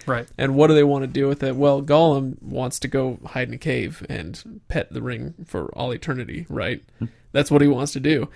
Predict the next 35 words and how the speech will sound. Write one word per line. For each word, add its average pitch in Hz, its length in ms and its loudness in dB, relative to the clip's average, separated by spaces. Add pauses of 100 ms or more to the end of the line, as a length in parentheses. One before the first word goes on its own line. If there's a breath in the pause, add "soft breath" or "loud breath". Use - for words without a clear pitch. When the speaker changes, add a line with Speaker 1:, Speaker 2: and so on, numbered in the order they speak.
(160 soft breath)
Speaker 1:
Yeah. 131 180 -6
Speaker 2:
Frodo, 165 640 8
I 147 100 6
wonder, 156 580 8
and 147 280 2
we're 139 80 2
never 208 320 2
told 170 580 4
exactly 139 460 0
what's 135 240 -2
going 139 260 0
on 139 160 0
in 135 140 0
Frodo's 135 360 -2
head, 143 380 2
but 113 340 -4
this 151 180 2
gives 147 220 4
us 143 140 0
a - 60 -4
glimpse 143 440 -2
that - 200 -2
maybe 151 360 4
when 139 220 0
he 180 220 -4
claims 160 480 0
the 143 100 -4
ring, 131 380 -2
and 160 100 -14
he - 60 -20
says, 147 240 -6
"The - 100 -6
ring 170 280 2
is 160 120 0
mine," 127 560 -4